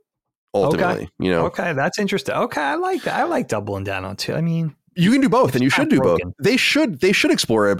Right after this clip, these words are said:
Speaker 1: a big budget three D Castlevania game 'cause that's how they're gonna make money. But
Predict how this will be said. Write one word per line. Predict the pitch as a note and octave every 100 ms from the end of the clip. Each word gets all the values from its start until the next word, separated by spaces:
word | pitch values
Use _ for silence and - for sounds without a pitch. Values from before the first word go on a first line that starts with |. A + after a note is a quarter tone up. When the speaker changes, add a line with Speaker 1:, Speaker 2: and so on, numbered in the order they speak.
| -
Speaker 1:
a | G#2
big | A2 F2
budget | G2 F#2 -
three | F#2
D | E2+
Castlevania | E2+ E2 F2 E2+
game | E2+ E2+
'cause | F2
that's | F2
how | F#2
they're | F2
gonna | E2 D#2+
make | D2
money. | - F#2 D2+
But | C#2+ C#2+